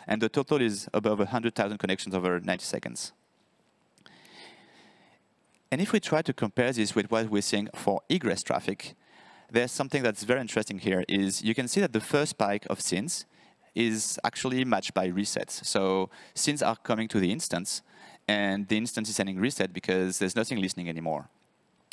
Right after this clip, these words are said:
But after that, we have nothing for the, for the, for the nothing coming. So this was starting to give us a good idea what was happening. Reset was,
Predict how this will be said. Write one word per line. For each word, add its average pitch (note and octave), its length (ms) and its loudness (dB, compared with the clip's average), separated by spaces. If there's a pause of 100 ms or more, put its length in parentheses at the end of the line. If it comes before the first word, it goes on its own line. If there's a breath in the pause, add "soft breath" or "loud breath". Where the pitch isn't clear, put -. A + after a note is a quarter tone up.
But G#2 200 -2
after D#3 300 0
that, F2+ 240 2 (480)
we A2+ 140 4
have G2+ 180 0
nothing G#2+ 360 0
for G2 140 0
the, F#2 140 0 (120)
for G#2 140 0
the, F#2+ 100 -4
for - 140 -2
the F#2 300 -2
nothing F#2 260 -4
coming. - 340 -8 (1700 loud breath)
So - 280 2 (2000 soft breath)
this E3+ 180 2
was A3+ 160 4
starting D3+ 340 0
to - 120 0
give B2 180 2
us B2+ 220 4
a G#2+ 60 -2
good A#2 200 2
idea A2 220 2
what G2+ 200 0
was F2+ 120 0
happening. F#2 400 -2
Reset C#3+ 300 0
was, A#2+ 380 -2